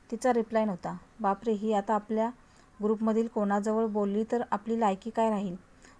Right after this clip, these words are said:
तो अस्वस्थ घरी पोचला. ड्रिंकमुळे झोप लागली. सकाळी राजीवला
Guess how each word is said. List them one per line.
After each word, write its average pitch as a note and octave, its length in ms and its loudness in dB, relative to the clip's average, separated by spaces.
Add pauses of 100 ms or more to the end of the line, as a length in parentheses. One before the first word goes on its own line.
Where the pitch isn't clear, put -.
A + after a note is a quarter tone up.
(120)
तो B3 180 2
अस्वस्थ A3 500 -4
घरी A3+ 440 -2 (140)
पोचला. F#3 360 -6 (680)
ड्रिंकमुळे A#3 500 0
झोप G#3+ 220 0 (120)
लागली. F3+ 300 -4 (600)
सकाळी A#3+ 320 4
राजीवला A3+ 540 0